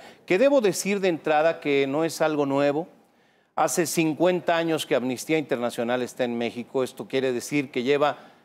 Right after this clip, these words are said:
cinco décadas dando un seguimiento puntual al tema de los derechos en nuestro país.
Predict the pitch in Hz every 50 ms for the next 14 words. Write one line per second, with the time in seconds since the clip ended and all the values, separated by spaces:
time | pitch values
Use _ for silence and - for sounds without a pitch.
0 | _ _ - - - - 220 240 247 254 - - 180 170 156 170 165 - - 147
1 | 147 147 147 147 135 135 147 143 156 156 147 147 143 151 156 147 - 156 127 127
2 | 123 123 131 139 147 135 - 147 123 - - 127 120 117 - 131 131 135 139 147
3 | 143 139 - - - - _ - 123 127 117 - 156 151 151 151 147 139 135 127
4 | 127 127 107 113 120 120 135 139 - - 143 123 - - 139 135 135 135 139 143
5 | - - - 151 131 - - 156 214 226 247 233 - - -